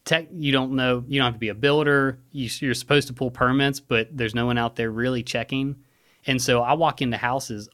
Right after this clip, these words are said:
all the time that it's just lipstick on a pig. And my client's like,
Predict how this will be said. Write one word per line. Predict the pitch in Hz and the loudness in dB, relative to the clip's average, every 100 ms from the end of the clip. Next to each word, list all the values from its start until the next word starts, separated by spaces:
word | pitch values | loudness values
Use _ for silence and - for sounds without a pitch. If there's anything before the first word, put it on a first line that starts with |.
| _ | _
all | 143 143 151 | -2 0 0
the | 123 | -4
time | - - 123 120 107 101 - _ _ _ | -6 -4 -2 -2 -4 -8 -14 _ _ _
that | 131 | 0
it's | 123 117 | 0 0
just | - 123 - | -4 -4 -4
lipstick | 127 123 123 | -4 -4 -4
on | 117 104 | -4 -4
a | |
pig. | - 131 127 110 107 - | -2 0 2 0 -2 -6
And | 120 113 110 - - - | -4 -2 -4 -10 -20 -10
my | 143 113 | -4 -2
client's | - 127 123 - | 0 -2 -2 -6
like, | 104 | -10